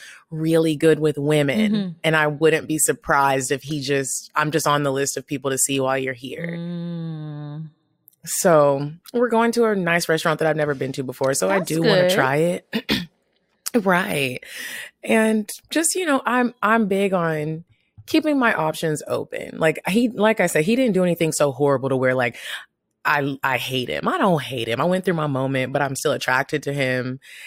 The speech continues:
Speaker 1: and I just wanna see what's up.
Speaker 2: Yeah.
Speaker 1: But it is, a,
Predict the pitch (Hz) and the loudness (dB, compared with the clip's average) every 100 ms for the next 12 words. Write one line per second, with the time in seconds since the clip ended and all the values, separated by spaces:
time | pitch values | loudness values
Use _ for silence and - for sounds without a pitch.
0 | - - 139 131 123 123 - 208 220 147 | -12 -4 0 2 0 -4 -4 -2 0 -2
1 | - 92 - - - 175 175 165 160 - | -2 -4 -4 -4 -6 -8 -12 -12 -6 0
2 | 214 214 190 | 4 4 4